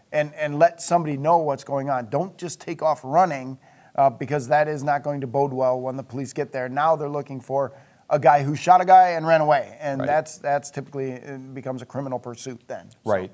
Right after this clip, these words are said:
Speaker 2: right. Bad things tend to, to beget bad things at that point.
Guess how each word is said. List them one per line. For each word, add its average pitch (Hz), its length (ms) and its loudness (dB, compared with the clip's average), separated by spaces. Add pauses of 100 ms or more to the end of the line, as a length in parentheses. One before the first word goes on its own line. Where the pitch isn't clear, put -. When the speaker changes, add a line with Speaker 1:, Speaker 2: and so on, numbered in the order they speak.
Speaker 2:
right. 92 460 -10
Bad 120 260 6
things 110 300 -8
tend 98 180 -8
to, 95 120 -6
to 90 260 -10
beget 98 460 -8
bad 87 260 -4
things 82 320 -16
at - 80 -20
that - 160 -18
point. - 260 -20